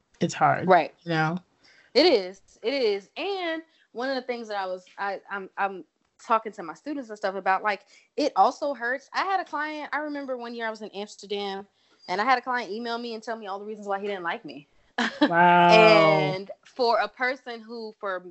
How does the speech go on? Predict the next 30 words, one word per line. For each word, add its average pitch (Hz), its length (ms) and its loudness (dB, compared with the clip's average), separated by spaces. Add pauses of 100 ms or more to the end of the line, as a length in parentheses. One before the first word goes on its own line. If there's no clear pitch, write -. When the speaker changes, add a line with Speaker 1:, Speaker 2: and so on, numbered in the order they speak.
(140)
Speaker 2:
many 233 280 -6
years, 175 440 -8
if 190 140 -6
I 190 80 4
thought 190 160 2
I 185 60 2
was 185 100 -6
gonna 175 160 -10
get 175 160 -6
a 165 40 -6
negative 170 380 -10
text - 260 -10
message 170 260 -12
or 165 80 -4 (180)
email, 160 360 -4
I 165 140 4
wouldn't 170 240 -6
read 165 240 -6
it. 285 140 -2
I 175 80 2
would 175 100 -4
get 175 120 -10
somebody 165 260 -10
else 175 120 -10
to 196 100 -20
read 208 160 -8
it. 214 120 -18 (400)
Um, 175 600 -2
<laughs> - 20 -
because 262 320 -2